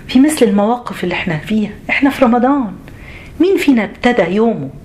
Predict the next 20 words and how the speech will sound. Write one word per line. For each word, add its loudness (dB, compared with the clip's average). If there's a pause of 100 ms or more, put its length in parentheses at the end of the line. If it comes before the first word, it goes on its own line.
(420)
هل 4
أدينا 0
تحية 0
الصباح 2
لنبيك 0
هذا 0
الصباح؟ -2 (500)
هل 2
صلينا 2
عليه؟ -2 (420)
اللهم 2
صل 0
وسلم -2
وبارك -4
عليك -6
يا -6
حبيبي -8
يا 0
رسول -2
الله. -2